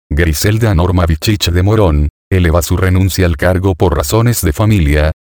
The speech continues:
registrada en expediente número ochocientos setenta y ocho setenta y dos, S T J, caratulado, Vichicho de Morón Griselda S renuncia al cargo de juez suplente de general Frías.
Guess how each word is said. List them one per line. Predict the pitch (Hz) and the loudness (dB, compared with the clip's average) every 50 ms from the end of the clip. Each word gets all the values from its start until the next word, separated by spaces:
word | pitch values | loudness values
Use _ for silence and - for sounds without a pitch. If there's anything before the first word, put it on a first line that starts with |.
| _ - | _ -6
registrada | 92 98 92 78 90 82 - - 101 101 107 110 107 110 | -4 -4 -2 -2 -4 -4 -4 -2 0 0 2 2 2 0
en | 107 107 | 0 0
expediente | 95 - - - 78 73 82 92 98 104 92 107 92 | -2 -2 -4 -2 0 0 2 2 0 0 0 0 2
número | 82 82 85 101 107 117 120 | 2 2 2 0 0 0 0
ochocientos | 123 120 - - 71 - - 92 90 87 82 - 107 98 | 0 0 -2 -4 -4 -2 -2 0 0 0 0 0 0 -2
setenta | - - 85 76 78 73 69 67 67 | -2 -4 -2 -2 -2 0 0 0 0
y | 69 69 | 0 0
ocho | 87 98 95 - 101 | 0 0 0 -2 -4
setenta | 85 - 78 73 - 82 85 82 104 | -2 -2 -2 -2 -2 -2 0 0 0
y | 113 | 0
dos, | 113 135 131 107 87 80 82 82 - - - - - _ _ _ - | 2 2 2 4 4 2 2 0 -2 -6 -10 -12 -12 _ _ _ -4
S | 90 98 - - 98 | -4 -2 -2 -2 -2
T | 85 - 95 87 | -2 -2 -4 -2
J, | - 131 123 98 - - 78 78 82 82 - _ _ _ - | -2 -2 -2 0 0 0 0 0 0 -2 -4 _ _ _ -4
caratulado, | - 73 71 - 71 - - 113 117 107 95 - 78 82 80 80 - _ _ - 85 | -2 -2 0 -2 -2 -2 0 2 2 2 2 2 2 0 0 -2 -4 _ _ -4 -2
Vichicho | 98 98 85 - - 110 85 - - - | -2 -2 0 0 0 -2 -2 -2 -4 -4
de | 104 92 | -2 0
Morón | 80 69 69 85 90 95 | 0 0 0 0 0 0
Griselda | 87 98 101 101 - 98 90 85 85 82 85 | 0 0 -2 -2 -2 -2 0 0 2 2 2
S | 92 - - 92 | 0 0 0 -2
renuncia | 85 98 95 90 92 95 92 - - 90 | 0 0 0 2 2 0 0 0 0 0
al | 87 80 | 0 0
cargo | - - 87 92 92 92 98 90 | 0 0 -2 0 0 0 0 0
de | 80 69 | 0 -2
juez | - - 85 85 80 | 0 0 0 0 0
suplente | - - 82 69 - 82 92 98 95 - 107 101 | -2 -4 -4 -4 -2 -2 -2 0 0 0 0 0
de | 110 117 | 0 -2
general | - - 92 82 78 78 78 90 101 | -2 -2 0 0 0 2 0 0 -2
Frías. | - - - 101 76 58 55 - - - - - - - | -2 -2 -2 0 0 -2 -4 -4 -6 -6 -6 -8 -8 -10